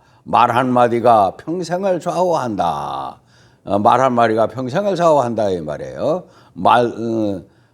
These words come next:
훌륭한 말은 영원히 남고 그래서 사람의 말은 자신이 신이라고 하는 것이다.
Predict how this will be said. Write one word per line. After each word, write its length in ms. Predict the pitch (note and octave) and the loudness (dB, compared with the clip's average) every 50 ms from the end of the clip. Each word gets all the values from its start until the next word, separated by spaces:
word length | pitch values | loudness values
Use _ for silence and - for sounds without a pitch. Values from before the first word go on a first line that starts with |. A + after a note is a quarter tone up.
| _ - | _ -18
훌륭한 560 | - - G#3 G#3+ G#3 G3 G3 F#3 F3 E3 E3 | -10 -6 -2 0 2 4 4 4 4 4 4
말은 340 | E3 D#3 D3+ D#3+ D#3+ D3+ C#3+ | 4 4 4 4 2 0 0
영원히 500 | C#3+ D3 D3 C#3 C#3+ C#3+ C#3+ C#3+ C#3 C3+ | 0 -2 0 -2 -2 -2 -2 -2 -2 -2
남고 800 | C3+ B2+ B2+ A#2+ G#2+ - A#2 G#2+ A2+ C#3 E3+ G3 G3 F#3 _ _ _ _ _ _ - | -2 -2 -2 -4 -6 -6 -4 -2 -2 -2 -4 -4 -8 -12 _ _ _ _ _ _ -2
그래서 380 | - D#3+ D#3+ D3+ A#2+ C#3+ D3 | 2 4 4 4 4 2 0
사람의 540 | B2+ - B2+ A#2+ B2+ C3 C3+ C3+ C3+ C#3 C3+ | 0 2 2 2 4 4 4 4 2 2 2
말은 420 | B2+ A#2+ A#2 A#2+ A#2+ C3 B2+ A#2 F#2+ | 2 4 4 4 2 2 -2 -4 -6
자신이 760 | - - G#2+ G#2+ - - F#3 G#3 G#3+ F3 B2+ G2 D#2+ - _ _ _ _ _ _ _ | -6 -6 -6 -6 -6 -8 -8 -4 -2 -2 -2 -2 -4 -10 _ _ _ _ _ _ _
신이라고 720 | - - - - - B3 A#3 A3+ G3+ F#3 E3 D#3 D3+ E3+ C#3 | -10 -8 -8 -4 -4 -2 0 2 4 4 4 4 4 2 2
하는 280 | C#3+ D3+ D3+ E3 F3 | 2 0 -2 -2 -2
것이다. 920 | D#3 C#3 G2+ - - - G2+ F2 E2 D#2 D2+ D2 C#2+ C#2 B1+ B1 A#1 - | -2 -4 -6 -6 -6 -6 -4 -4 -4 -4 -4 -6 -6 -8 -8 -10 -12 -14